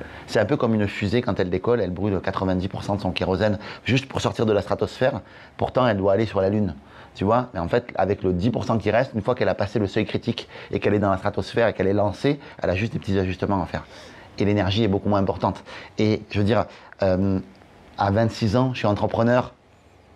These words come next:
je mets quatre-vingt-dix pour cent de mon énergie pour dix pour cent de, de pauvres résultats. À quarante ans, euh, je mets un peu moins d'énergie, j'en mets beaucoup quand même, hein, mais je mets un peu moins d'énergie pour avoir des résultats en-, dits encore meilleurs que ceux quand j'étais petit. Tu sais, c'est l'effet, euh,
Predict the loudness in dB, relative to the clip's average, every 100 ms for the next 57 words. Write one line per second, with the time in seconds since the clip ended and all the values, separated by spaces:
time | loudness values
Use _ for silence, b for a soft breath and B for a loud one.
0 | -8 -2 0 2 2 2 2 2 0 0
1 | 0 2 2 2 2 0 0 0 0 0
2 | 0 0 2 4 4 2 2 2 4 4
3 | 2 2 2 2 0 B B B B B
4 | 0 4 4 4 4 2 0 B B B
5 | 2 4 4 0 -2 0 2 2 2 2
6 | 0 2 4 4 4 4 4 4 2 2
7 | 2 2 2 2 -2 -2 -2 0 2 4
8 | 4 4 2 2 2 2 4 2 4 0
9 | 0 B B -2 2 2 2 0 0 2
10 | 2 0 2 2 0 -4 -4 -2 -2 -2
11 | -2 0 0 2 2 4 4 2 0 -2
12 | 0 0 0 0 0 0 0 -2 0 -2
13 | 2 0 2 2 4 4